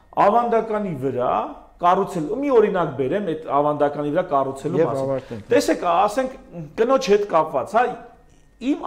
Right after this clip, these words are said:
Speaker 1: աղջիկը իմ սրբությունն է։ Իմ աղջիկը ուզում է շալվար հագնի,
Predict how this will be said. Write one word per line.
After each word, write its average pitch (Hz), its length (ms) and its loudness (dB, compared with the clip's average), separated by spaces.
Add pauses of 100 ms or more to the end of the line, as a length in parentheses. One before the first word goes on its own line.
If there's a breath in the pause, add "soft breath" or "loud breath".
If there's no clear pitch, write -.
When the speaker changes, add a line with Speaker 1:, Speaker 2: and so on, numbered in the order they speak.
Speaker 1:
աղջիկը - 500 -4 (120)
իմ 285 160 -8
սրբությունն 143 680 -12
է։ - 80 -20 (480 soft breath)
Իմ 359 160 0
աղջիկը 196 480 0
ուզում 160 240 0
է 147 120 2
շալվար 160 440 4
հագնի, 117 360 -2